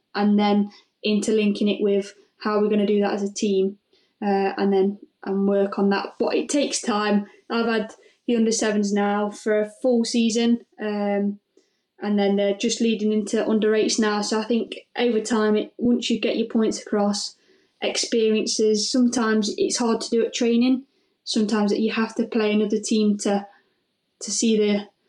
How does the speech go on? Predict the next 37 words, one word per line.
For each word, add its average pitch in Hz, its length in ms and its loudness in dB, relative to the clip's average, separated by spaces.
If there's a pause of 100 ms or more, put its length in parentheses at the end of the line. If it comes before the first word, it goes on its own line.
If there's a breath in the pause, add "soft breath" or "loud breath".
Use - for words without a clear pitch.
(360 soft breath)
the, 208 160 0
the 208 120 0
progression 226 580 0
or 208 140 2
to 220 100 -8
see 233 260 2
what 220 340 0 (420)
other 233 180 0
teams 226 320 2
might 226 300 0
do. 247 300 2 (180)
Um, 208 560 0 (140)
it, - 360 -2
it 202 40 -4
definitely 220 340 0
took - 220 -4
time 214 320 0
for 226 140 -2
me 214 260 2
and 202 240 0 (200 loud breath)
the 240 120 0
other 226 140 0
coach - 280 -2
that 196 120 -2
I 214 120 0
work 208 220 2
with 208 200 0
to, 208 260 -4 (240 soft breath)
to 233 100 -4
stop - 400 -4
that 214 240 -4
chasing 220 360 -4
the, 214 180 -8 (220)
all 220 200 0
chasing 208 360 -4
the 202 60 -2
ball. 202 380 0